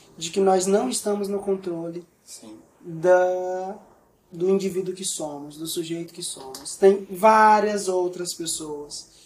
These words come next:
Speaker 1: várias, hoje em dia, né, várias outras instituições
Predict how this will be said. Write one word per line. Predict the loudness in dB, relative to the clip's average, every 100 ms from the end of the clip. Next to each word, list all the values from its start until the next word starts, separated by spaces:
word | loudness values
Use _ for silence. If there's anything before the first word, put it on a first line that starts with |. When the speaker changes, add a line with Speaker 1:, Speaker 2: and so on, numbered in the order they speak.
| _
Speaker 1:
várias, | 2 4 6 4 2 2
hoje | 4 4 2
em |
dia, | 0 -2 -2
né, | -4 -10
várias | -2 2 4 4
outras | 2 2 -4 2
instituições | 6 6 6 -2 -4 -4 -2 -2 -4 -6 -8 -10 -10